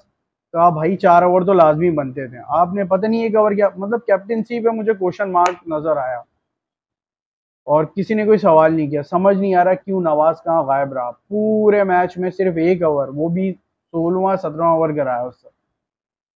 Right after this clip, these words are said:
तो बाबर भाई, हर दफ़ा डिसीजन सही नहीं होते हैं, पूछ लिया करें अपने सराउंडिंग के जो लोग हैं,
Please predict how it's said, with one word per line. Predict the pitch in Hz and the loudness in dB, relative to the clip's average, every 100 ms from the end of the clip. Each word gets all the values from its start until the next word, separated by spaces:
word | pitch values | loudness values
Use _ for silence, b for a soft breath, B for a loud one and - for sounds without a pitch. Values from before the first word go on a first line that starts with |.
| _ _ _ | _ _ _
तो | 170 | -2
बाबर | 160 160 175 160 | 2 4 2 0
भाई, | 170 196 185 - _ _ - | 0 0 -4 -12 _ _ -6
हर | 160 170 | -4 0
दफ़ा | 165 - 170 170 170 | -2 2 6 6 4
डिसीजन | 156 - 156 156 156 | 0 -8 -6 -4 -4
सही | - 143 151 | -4 -6 -4
नहीं | 147 160 | -4 -4
होते | 143 143 | -6 -8
हैं, | 147 _ _ _ _ _ _ _ | -16 _ _ _ _ _ _ _
पूछ | 170 165 190 | -2 -2 2
लिया | 175 165 | 2 2
करें | 160 160 | 2 0
अपने | 165 160 160 | 0 -2 -6
सराउंडिंग | 160 147 143 151 151 | -2 -2 0 -2 -2
के | 151 | -2
जो | 143 | -2
लोग | 139 135 143 | -2 -2 -4
हैं, | 135 | -6